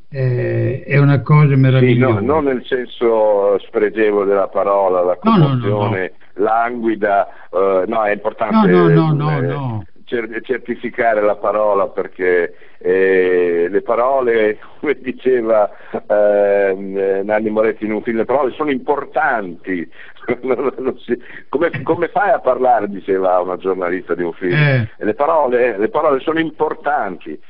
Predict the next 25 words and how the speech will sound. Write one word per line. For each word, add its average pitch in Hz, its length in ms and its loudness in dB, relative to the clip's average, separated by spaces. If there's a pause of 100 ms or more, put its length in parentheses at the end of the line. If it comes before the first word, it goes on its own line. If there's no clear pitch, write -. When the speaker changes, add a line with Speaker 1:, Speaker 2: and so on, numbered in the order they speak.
(220)
Speaker 2:
Ed 117 120 -6
è 110 60 2
Speaker 1:
Mm. 107 60 -2
Speaker 2:
vero, 80 260 0
le 82 120 -2
parole 95 280 0
sono 80 240 -8
molto 90 380 -2
importanti, 110 920 -2 (220)
Speaker 1:
In 147 120 2
una 165 260 4
Speaker 2:
eh, 202 100 0
Speaker 1:
società 180 540 -2
come 170 160 -4
Speaker 2:
bisognerebbe 180 320 -2
Speaker 1:
le, - 120 -8 (760)
mi 135 140 -14
permetto 160 500 -4
di 156 220 -2
dire, 180 340 4
Miro, 185 300 2
in 170 160 4
una 156 220 6
Speaker 2:
Sì. 123 80 -8
Speaker 1:
società 156 760 0